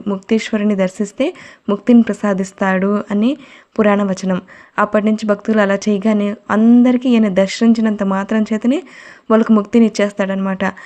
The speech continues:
అప్పటి నుంచి యమలోకానికి ఎవ్వరు వెళ్ళరు. యమలోకానికి వెళ్ళకపోయేసరికి ఆయన యొక్క ఆయుధాలన్నీ తుప్పు పట్టిపోతాయంట.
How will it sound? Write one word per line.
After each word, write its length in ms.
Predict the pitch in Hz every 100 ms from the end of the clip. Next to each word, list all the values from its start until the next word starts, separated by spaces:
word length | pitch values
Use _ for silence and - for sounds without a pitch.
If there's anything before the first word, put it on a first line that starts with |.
| - - -
అప్పటి 500 | 202 - - 196 -
నుంచి 560 | 196 214 - 254 302 - 226
యమలోకానికి 680 | 214 220 226 220 226 220 247
ఎవ్వరు 580 | 208 185 185 185 247
వెళ్ళరు. 400 | 240 208 202 196 - - - - _ -
యమలోకానికి 640 | 208 214 226 233 220 214
వెళ్ళకపోయేసరికి 1160 | 196 196 208 220 214 202 196 202 190 - 277 285 - - - -
ఆయన 240 | 208 208
యొక్క 280 | 208 202 208 220 202
ఆయుధాలన్నీ 720 | 196 202 202 226 214 220 247
తుప్పు 300 | 247 226 226
పట్టిపోతాయంట. 880 | 220 240 220 202 190 196 190 185